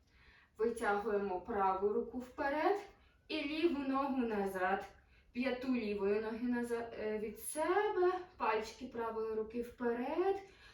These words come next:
Розтягуємося між рукою і ногою. Тримаємо баланс. Робимо вдих. З видихом з'єднуємо коліно,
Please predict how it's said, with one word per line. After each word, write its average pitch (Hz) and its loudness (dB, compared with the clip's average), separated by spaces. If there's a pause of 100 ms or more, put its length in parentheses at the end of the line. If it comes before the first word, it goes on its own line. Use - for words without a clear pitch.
(100)
Розтягуємося 214 0
між 214 -2
рукою 208 2
і 202 2
ногою. 247 4 (1500)
Тримаємо 233 2
баланс. 247 2 (1800)
Робимо 247 2
вдих. 233 2 (600)
З - -2
видихом 269 0
з'єднуємо 240 4
коліно, 247 4